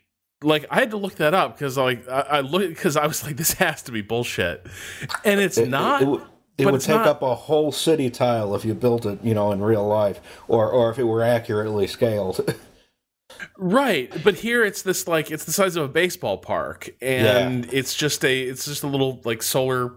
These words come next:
Speaker 1: for-, like, a, a grove of solar panels, and then I don't know how the solar chimney works. It's still a, uh, you know, in development technology, but Green Cities ends up sort of fostering this idea of,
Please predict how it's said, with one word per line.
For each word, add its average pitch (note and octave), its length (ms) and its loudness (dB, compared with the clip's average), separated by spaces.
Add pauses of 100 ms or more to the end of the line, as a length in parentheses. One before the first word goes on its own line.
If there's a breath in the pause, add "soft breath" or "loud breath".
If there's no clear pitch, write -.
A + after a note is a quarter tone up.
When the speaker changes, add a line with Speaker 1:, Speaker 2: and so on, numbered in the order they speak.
(200)
Speaker 1:
for-, B2+ 300 0
like, A2+ 200 -2
a, G#2+ 180 -4 (260 loud breath)
a C#3 80 0
grove C#3 340 2
of C#3+ 120 -6
solar C3 300 0
panels, A2 640 -4
and G#2+ 220 0
then A2 400 0 (240 loud breath)
I C3+ 100 4
don't D3+ 140 -6
know C#3+ 80 -8
how C3+ 100 -8
the A#2+ 100 -10
solar A#2+ 280 0
chimney G#2+ 320 0
works. F#2 360 -2
It's F#2+ 100 -8
still G2 260 0
a, F#2 100 0
uh, F2 280 -2 (120)
you A2 80 -2
know, F#2+ 220 -2
in C3+ 160 2
development G2 720 -4
technology, A#2+ 720 -2
but G2+ 300 -2 (1080 loud breath)
Green G3 280 2
Cities F3+ 420 -4
ends D#3+ 220 0
up D#3 160 0
sort C#3 200 -4
of B2 100 -4
fostering D#3+ 460 -2
this A#2+ 160 -4
idea A2+ 360 0
of, G#2 420 -2